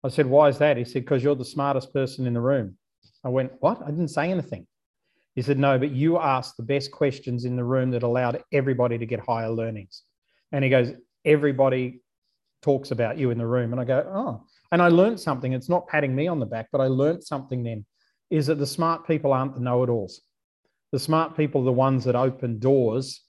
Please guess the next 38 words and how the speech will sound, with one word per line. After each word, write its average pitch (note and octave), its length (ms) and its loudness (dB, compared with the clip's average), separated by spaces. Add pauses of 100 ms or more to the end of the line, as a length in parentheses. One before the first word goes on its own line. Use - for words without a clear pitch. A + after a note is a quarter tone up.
(220)
so C3+ 200 4
that A#2+ 160 4
other C3 180 2
people A#2+ 340 -2
can A#2+ 160 -4
find A#2+ 280 -2
their A2+ 160 0
own A#2+ 160 0
truths. - 520 -6 (440)
And B2+ 260 -2
so C3+ 160 4
that's, E3+ 320 2
that's - 260 -2
where D#3 140 4
quality C#3 420 2
questions A#2+ 540 -6
really A#2+ 300 0
come A#2+ 280 -6
in B2 160 -4
here. A2 360 -6 (420)
And C3+ 320 0
whether C#3+ 240 4
you're, C3 580 2 (320)
um, C3 360 0
selling D#3 360 2
them B2 140 -2
digital C3+ 380 -2
marketing, C3+ 580 -4 (260)
whether C3+ 240 6
you're C3 220 6
improving B2+ 500 0
their A2+ 120 -6
sales, F3+ 680 2 (220)
or D3 240 8
whether C3+ 180 4
you're B2 140 2
coaching D3 480 -2
them, C3+ 240 -6